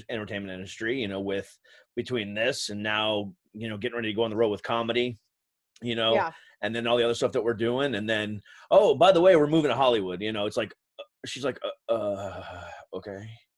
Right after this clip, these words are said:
Speaker 1: <laughs>
Speaker 2: Yeah.
Speaker 1: She doesn't know really how to, she's, doesn't really know how to take it, but she's like, "Whatever."
Speaker 2: Yeah.
Speaker 1: So
Speaker 2: But she's supportive, you know, and that's
Speaker 1: she
Speaker 2: important,
Speaker 1: is.
Speaker 2: you know?
Speaker 1: She's, she is. She's very supportive.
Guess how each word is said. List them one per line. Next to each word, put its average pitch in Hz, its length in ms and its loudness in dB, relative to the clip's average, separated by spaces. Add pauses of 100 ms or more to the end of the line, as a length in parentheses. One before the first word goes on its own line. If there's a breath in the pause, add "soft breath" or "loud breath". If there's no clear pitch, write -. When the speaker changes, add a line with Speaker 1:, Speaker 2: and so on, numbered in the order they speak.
(220 soft breath)
Speaker 1:
<laughs> - 920 0
Speaker 2:
Yeah. 233 280 4
Speaker 1:
She 226 100 0
doesn't 220 180 2
know 233 80 8
really 202 240 10
how 180 60 10
to, 156 260 8
she's, 160 320 -2 (380 loud breath)
doesn't 180 180 2
really 175 160 6
know 156 80 6
how 143 80 8
to 131 60 4
take 170 240 6
it, 120 180 2
but 113 140 -2
she's 120 180 -4
like, 113 200 2
"Whatever." 107 360 0 (480)
Speaker 2:
Yeah. 190 340 0
Speaker 1:
So 254 280 0
Speaker 2:
But 254 80 -2
she's 311 140 -2
supportive, 233 580 0
you 190 100 -8
know, 190 260 -4
and 214 140 -2
that's 214 180 -2
Speaker 1:
she 208 180 -4
Speaker 2:
important, 127 260 2
Speaker 1:
is. - 220 -14
Speaker 2:
you - 60 -20
know? - 120 -16
Speaker 1:
She's, 160 180 -2
she 185 240 -4
is. 107 180 -2
She's 135 280 -10
very 104 180 -2
supportive. 76 400 -12